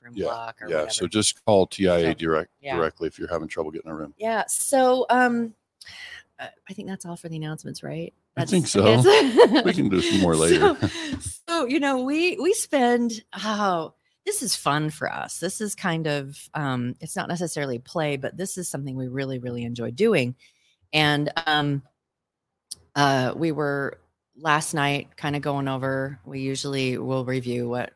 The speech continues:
Speaker 1: what we're gonna be talking about the night before. And,
Speaker 2: Mm-hmm.
Speaker 1: and so we were, we were talking about what we wanted to do, and we started, we set, we set in on a topic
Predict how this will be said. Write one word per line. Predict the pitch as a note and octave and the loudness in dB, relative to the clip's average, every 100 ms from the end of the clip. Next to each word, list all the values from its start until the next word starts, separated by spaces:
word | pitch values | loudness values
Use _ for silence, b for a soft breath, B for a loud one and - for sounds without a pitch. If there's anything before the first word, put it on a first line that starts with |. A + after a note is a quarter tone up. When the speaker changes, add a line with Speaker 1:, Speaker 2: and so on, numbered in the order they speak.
| - | -12
Speaker 1:
what | B2 | -10
we're | B2 | -6
gonna | B2+ | -6
be | A#2+ | -6
talking | - A2+ - A#2+ | -6 -8 -6 -8
about | A#2 A#2 A#2 - | -6 -4 -4 -6
the | |
night | A#2 A2 | -10 -10
before. | - - A2+ A#2 A#2 | -14 -20 _ -12 -10
And, | A2 G#2+ _ | -10 -14 _
Speaker 2:
Mm-hmm. | D#2+ D#2+ D#2 B B _ - | -10 -8 -8 B B _ -8
Speaker 1:
and | B2 | -2
so | - C3+ B2 | 0 2 0
we | B2+ | 0
were, | A#2+ A#2 A2+ - _ | -4 -6 -8 -12 _
we | B2+ | -20
were | A#2 A#2 A2+ | -14 -8 -8
talking | - A#2 - | -4 -4 -2
about | A#2+ A#2+ A#2 | -2 0 0
what | B2 A#2 | 0 0
we | A2+ | 0
wanted | A2 A2 | -4 -4
to | C3 | -4
do, | C#3 A#3 G3+ E3 B B B B - | 2 4 6 4 B B B B 2
and | D3 C#3+ C#3 - - - | 4 6 4 0 -6 -6
we | D3 C#3+ | -2 -2
started, | - E3 D#3 - | 4 6 6 4
we | D3+ | 0
set, | C#3 F3+ F3 - | 2 4 4 2
we | D#3+ | -6
set | - A#3 | 2 2
in | B3 | 2
on | F#3+ C#3+ | 0 -2
a | B2+ - | -4 -8
topic | - - G#3+ A3+ D#3 - - - - | -8 2 4 4 0 -8 -12 -16 -16